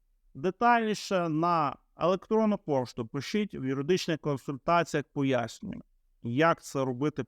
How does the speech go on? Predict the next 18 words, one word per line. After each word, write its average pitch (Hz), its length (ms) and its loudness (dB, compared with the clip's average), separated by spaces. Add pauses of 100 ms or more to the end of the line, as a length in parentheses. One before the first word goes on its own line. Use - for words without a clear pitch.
(100)
правильно, 170 600 2
юридично 131 720 -2
та 135 180 -2
грамотно. 127 380 -2 (1080)
Які 165 440 0
методи 135 760 2
робити 120 640 -2 (340)
юридичні, 120 840 -2 (1080)
щоб 156 260 -2
у 170 80 -2
вас 208 320 4
не 185 120 0
викрадали 180 680 2
автомобіль. 151 680 -6 (1600)
Саме 208 380 2
так. 226 540 2 (2500)
До 185 220 2
речі, 247 500 2